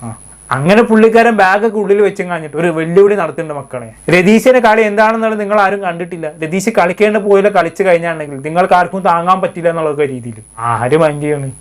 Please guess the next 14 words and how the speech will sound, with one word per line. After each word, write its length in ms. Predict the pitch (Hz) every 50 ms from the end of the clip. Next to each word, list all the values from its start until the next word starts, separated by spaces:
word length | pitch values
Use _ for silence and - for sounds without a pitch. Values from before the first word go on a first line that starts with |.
| _ -
ഒരു 160 | - 165 180 262
വട്ടേന് 400 | 320 311 - - 233 226 220 196
അവൻ 240 | 156 147 156 214
പറയണ 240 | 277 247 202 196 202
പറഞ്ഞിട്ടുള്ള 460 | 214 190 175 170 180 175 190 196 180
രീതിയിൽ 280 | 175 170 170 160 165 170
എല്ലാവരും 440 | 170 160 151 151 143 156 156 170 175
ഓരോ 220 | 156 160 180 196
പണിയെടുക്കുകയാണ്. 720 | 170 147 147 139 - - 117 107 - _ _ _ - 196 214
എന്തായാലും 440 | 220 233 247 240 233 233 226 208
ഇതുവരെയുള്ള 420 | 202 202 269 277 269 269 269 262 254
വിലയിരുത്തൽ 500 | 240 233 220 226 233 226 - 240 233 233
വെച്ച് 180 | 220 214 220
നോക്കുകയാണെങ്കിൽ 800 | 214 202 170 156 - 160 160 156 143 131 120 117 113 107 _ _